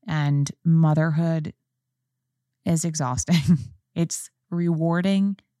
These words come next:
and exhausting. And I remember when my son was little, before he was sleep trained, which, by the way, to get him sleep trained, my ex-husband had to literally,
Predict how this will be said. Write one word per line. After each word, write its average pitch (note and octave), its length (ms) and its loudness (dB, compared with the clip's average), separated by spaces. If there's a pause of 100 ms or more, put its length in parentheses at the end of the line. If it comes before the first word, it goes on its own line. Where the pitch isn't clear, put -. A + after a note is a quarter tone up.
(200)
and D3+ 180 2
exhausting. - 800 -8 (580)
And F3 200 4
I F#3 260 4
remember F#3+ 580 2
when D#3+ 200 -6
my D#3 180 -6
son D3+ 420 -4
was D3+ 220 -6
little, D3+ 560 -4 (920)
before G3 460 0
he F#3+ 220 -4
was F#3 440 -4 (760)
sleep G3+ 460 -2
trained, D3+ 640 -6 (560)
which, F3+ 260 -8
by F3 140 0
the E3+ 80 2
way, D#3+ 80 0
to D#3 80 -2
get F#3 240 2
him F3 100 4
sleep D#3+ 260 -4
trained, D3+ 400 -4
my D3 120 -2
ex-husband D3 540 -6
had D3 160 -6
to C#3+ 140 -8
literally, D3 840 -2